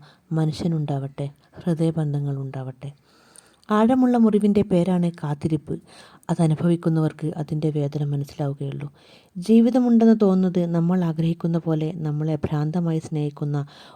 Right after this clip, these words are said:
ഒരാളുണ്ടാവുമ്പോഴാണ്. പരസ്പരം മനസ്സിലാക്കാതെ എത്ര സ്നേഹിച്ചിട്ടും കാര്യമില്ല. വാക്ക്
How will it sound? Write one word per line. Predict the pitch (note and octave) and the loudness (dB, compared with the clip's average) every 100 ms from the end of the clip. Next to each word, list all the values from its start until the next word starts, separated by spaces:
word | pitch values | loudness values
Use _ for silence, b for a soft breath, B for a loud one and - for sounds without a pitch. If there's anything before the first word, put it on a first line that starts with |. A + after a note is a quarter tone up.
| B | B
ഒരാളുണ്ടാവുമ്പോഴാണ്. | E3 D#3 D3+ D3 C#3+ D3 C#3+ C#3+ C#3 C#3 C#3+ b b b - | 0 2 0 -2 -4 -4 -4 -4 -4 -6 -10 b b b -6
പരസ്പരം | D3+ D3 - D#3+ D3 | -4 -4 -4 -2 -2
മനസ്സിലാക്കാതെ | D3+ C#3+ D#3+ D3+ - D3 D3+ | -2 -4 -6 -6 -4 -6 -4
എത്ര | D#3 C#3+ F3+ | -6 -8 -8
സ്നേഹിച്ചിട്ടും | - C#3+ C#3+ D3+ D3 D3 | -4 -4 -4 -8 -10 -10
കാര്യമില്ല. | C#3+ C#3 D3 C#3+ C#3 D#3 _ b b b b b - | -8 -8 -8 -8 -10 -14 _ b b b b b -2
വാക്ക് | E3+ D#3+ D#3+ F3+ | 0 0 -2 -6